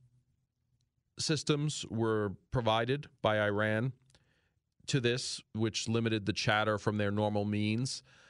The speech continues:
Uh, there's off-, al-, also open source intel that they went very low tech, where they went back to couriers, something that was very successful before nine eleven and after nine eleven. And I'm sure it's a mixture of both. I'm sure it's a mixture of both. But regardless,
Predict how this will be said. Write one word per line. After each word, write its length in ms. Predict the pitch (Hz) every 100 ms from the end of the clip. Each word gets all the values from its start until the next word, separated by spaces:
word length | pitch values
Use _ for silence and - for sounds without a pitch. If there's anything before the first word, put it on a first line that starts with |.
| - _
Uh, 200 | - 107
there's 220 | 104 110 107
off-, 300 | 127 - -
al-, 240 | 123 120 120
also 400 | 131 123 120 110
open 240 | 120 117 110
source 360 | - 117 104 -
intel 380 | 123 - 113
that 140 | 117 113
they 100 | 117
went 200 | 120 101
very 220 | 120 123
low 260 | 117 120 208
tech, 360 | - - -
where 120 | 107 101
they 100 | 104
went 160 | 110
back 220 | 120 117
to 60 | 120
couriers, 640 | - 151 180 110 85 76
something 460 | - - - 113 113
that 120 | 107
was 100 | 110
very 240 | 92 107 110
successful 540 | - - 107 - 113
before 320 | 107 - 110
nine 180 | 110 107
eleven 320 | 104 113 117
and 80 | 113
after 240 | 160 -
nine 220 | 95 90 87
eleven. 340 | 90 90 85 - - - - -
And 120 | 175
I'm 100 | 175
sure 200 | - 190
it's 140 | -
a 20 |
mixture 340 | 160 160 - 139
of 120 | 123
both. 240 | 104 85 - _ _ _ _ _ _ _
I'm 120 | - 107
sure 200 | - 117
it's 100 | -
a 60 |
mixture 320 | 113 101 117
of 80 | 107
both. 260 | 98 98 -
But 140 | 110 -
regardless, 920 | 120 107 123 160 127 92 87 -